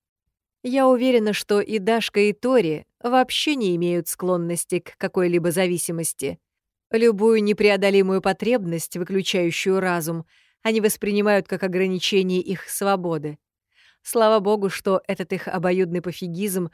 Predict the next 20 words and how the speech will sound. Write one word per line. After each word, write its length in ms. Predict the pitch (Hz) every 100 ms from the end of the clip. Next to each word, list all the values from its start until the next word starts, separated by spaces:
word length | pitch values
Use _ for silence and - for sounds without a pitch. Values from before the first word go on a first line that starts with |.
| _ _ _
к 60 | 220
различного 680 | 202 196 185 - 185 180
рода 180 | 185 175
пристрастиям 840 | 185 175 - 202 208 - 180 170 160 _ _ _ -
отвёл 460 | 220 214 214 208
семью 420 | - 196 185 190 196
от 200 | 180 -
полного 400 | 185 180 180 175
погружения 680 | 175 180 160 190 180 180 175
девчонок 640 | 170 - - 202 185 165
во 160 | 175 165
всякого 480 | - 190 190 175
рода 200 | 180 190
неформальные 640 | 175 170 190 175 170 170 175
субкультуры. 840 | - 175 - 190 - 180 160 151 - _ _ _ _ - _ -
Начиная 520 | 202 - 202 202 190
от 80 | 190
каких-нибудь 720 | 185 190 - 196 185 190 - _ _
готов, 600 | 185 175 208 208 175 - _
панков, 640 | 175 185 208 190 185 165